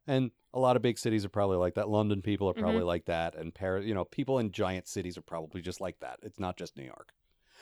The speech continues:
Speaker 1: Whereas all the L A stuff was so specific to L A, it was real, real played out.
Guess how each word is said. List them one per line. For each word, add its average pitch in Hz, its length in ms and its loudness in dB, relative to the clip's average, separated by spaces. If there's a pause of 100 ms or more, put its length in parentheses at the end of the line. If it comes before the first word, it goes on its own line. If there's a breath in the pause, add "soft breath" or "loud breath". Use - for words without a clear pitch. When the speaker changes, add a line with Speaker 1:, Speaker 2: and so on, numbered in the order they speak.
(160 soft breath)
Speaker 1:
Whereas 120 540 6
all 135 140 8
the 127 160 4
L 120 160 6
A 113 60 4
stuff - 240 -4
was 101 100 -6
so 110 160 2
specific - 640 -2
to 113 180 2
L 117 180 6
A, 123 240 6
it 120 40 4
was 95 320 -2
real, 98 600 2
real 87 200 2
played 73 320 -6
out. - 280 -14